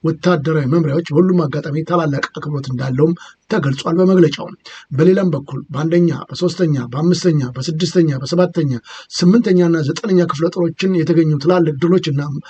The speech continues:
ምርኮዎች በውጊያው መጨረሻ ዝርዝር ሪፖርት በምናቀርብ ይሆናል ሲልም ገልጾታል። በተደጋጋሚ ጊዜያት የሚደረጉት ትግሎች አሁን ጠንክረው ቀጥሏል ያለው የፋኖ መግለጫ በመጨረሻም ከጠላት ጭካኔ ያላሰለሰ የዘር ጭፍጫፊ ተግባሩ አንጻር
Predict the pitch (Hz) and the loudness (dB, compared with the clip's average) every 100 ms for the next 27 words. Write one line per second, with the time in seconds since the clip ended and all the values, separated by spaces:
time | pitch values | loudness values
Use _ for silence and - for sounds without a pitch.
0 | - - _ 160 170 185 180 143 151 156 | -20 -20 _ -4 4 2 2 -2 0 2
1 | 170 156 165 175 - 160 151 151 156 151 | 2 2 0 -4 -2 -2 0 0 -2 -4
2 | 160 156 135 151 165 151 165 131 147 139 | -4 -4 0 2 2 0 -2 0 0 -2
3 | 123 - 131 131 160 220 196 175 - - | -4 -4 -4 0 2 2 2 0 -2 -20
4 | - - _ 147 175 175 196 180 143 135 | -20 -20 _ 2 2 0 -2 0 -2 -4
5 | 120 120 123 - 117 151 147 165 165 151 | -6 -8 -12 -10 -4 -2 2 2 2 -2
6 | 170 143 147 147 156 143 147 165 - 143 | -6 -4 -4 -4 -6 -6 -6 -6 -4 -4
7 | 135 - 160 135 135 151 165 180 170 180 | -6 -4 -4 -2 -2 2 2 2 2 4
8 | 175 185 196 - - - 175 185 170 - | 4 2 -2 -10 -20 -2 2 4 2 -4
9 | 123 - 156 - 196 - - - 190 185 | -8 -10 -10 -6 -6 -6 -12 -6 0 0
10 | 220 170 170 180 160 156 185 131 165 165 | 0 0 2 2 0 0 -2 0 -2 -2
11 | 139 - 165 170 156 147 165 220 160 147 | -12 -8 -6 -4 -2 0 -2 -2 -4 -4
12 | 185 | -6